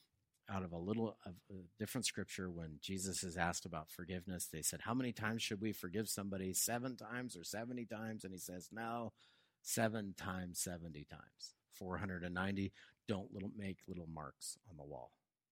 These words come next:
Because then you're in the jail cell doing that, right? I've been here four hundred ninety times. Now I'm not gonna have to forgive them anymore." Doesn't mean they've done things four hundred and ninety times,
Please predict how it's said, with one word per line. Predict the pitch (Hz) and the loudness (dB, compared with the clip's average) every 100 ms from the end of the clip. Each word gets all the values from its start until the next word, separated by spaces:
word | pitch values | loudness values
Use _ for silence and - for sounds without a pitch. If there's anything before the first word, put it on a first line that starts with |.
| _ _ _ _ _ _ _ _ _ _ _ _ _ _ _ _ _ _ _ _ - | _ _ _ _ _ _ _ _ _ _ _ _ _ _ _ _ _ _ _ _ -10
Because | 90 80 | -6 -4
then | 73 87 | 0 0
you're | 87 87 | 2 2
in | 80 | 0
the | |
jail | 73 80 78 78 | 0 0 2 2
cell | - 76 | 2 0
doing | 80 76 69 | -4 -8 -8
that, | 60 - - - - - 85 | -12 -16 -20 -20 -18 -6 -2
right? | 71 - _ _ _ 85 | -2 -6 _ _ _ 0
I've | |
been | 95 90 | 2 4
here | 92 | 2
four | - 95 | 0 0
hundred | 98 95 | 4 6
ninety | 92 92 | 6 6
times. | 85 92 85 - | 8 6 6 0
Now | 85 | -2
I'm | 87 | -2
not | 87 87 | -4 -4
gonna | 92 87 | 2 2
have | - | 2
to | 87 | -6
forgive | 90 87 85 | -2 -2 -2
them | 80 76 | -4 -6
anymore." | 76 76 73 69 _ - - - - | -8 -12 -14 -16 _ -20 -20 6 12
Doesn't | 170 202 160 | 12 12 8
mean | 127 131 | 6 8
they've | 123 117 101 98 | 10 10 8 6
done | 98 107 117 120 - | 8 10 8 6 4
things | 95 85 82 | 2 2 -2
four | - - 95 90 | -4 -2 0 0
hundred | 92 92 87 | 0 0 0
and | 82 | 0
ninety | 82 82 80 | 0 0 -2
times, | 73 92 87 67 67 85 - | -4 -4 -4 -6 -12 -14 -14